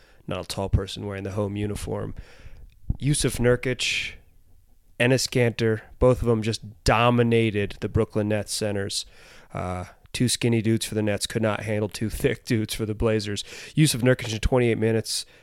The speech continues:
had twenty-seven points, twelve rebounds, ten of fifteen from the floor, made seven of eight free throws.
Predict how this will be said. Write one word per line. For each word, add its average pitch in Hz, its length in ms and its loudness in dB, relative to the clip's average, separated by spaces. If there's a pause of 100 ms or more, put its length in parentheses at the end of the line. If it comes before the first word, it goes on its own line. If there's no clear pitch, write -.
had - 200 -8
twenty-seven 131 760 2
points, 110 440 0
twelve 123 340 2
rebounds, 107 380 2
ten 123 180 0
of 120 80 -4
fifteen 113 300 -2
from 107 140 -6
the 101 80 -6
floor, 107 200 -2
made 104 200 -4
seven 110 240 -2
of 104 100 -4
eight 107 140 -2
free 110 160 -4
throws. 107 420 -2